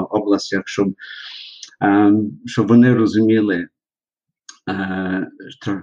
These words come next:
про Україну, розуміли наші традиції і так далі. І, скажімо, цього року ми справляємо тридцятліття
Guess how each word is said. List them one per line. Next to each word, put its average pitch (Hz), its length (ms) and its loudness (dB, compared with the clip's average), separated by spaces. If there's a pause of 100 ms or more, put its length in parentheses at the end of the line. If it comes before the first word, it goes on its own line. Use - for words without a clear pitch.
(140)
про 110 200 2
Україну, 113 680 4
розуміли 98 560 0
наші 95 340 -6
традиції 104 560 0
і - 20 -4
так 95 220 -4
далі. 98 260 2
І, 92 40 -2
скажімо, 101 520 0
цього 101 300 0
року 95 520 -2
ми 90 260 0
справляємо 92 640 2
тридцятліття 92 1000 0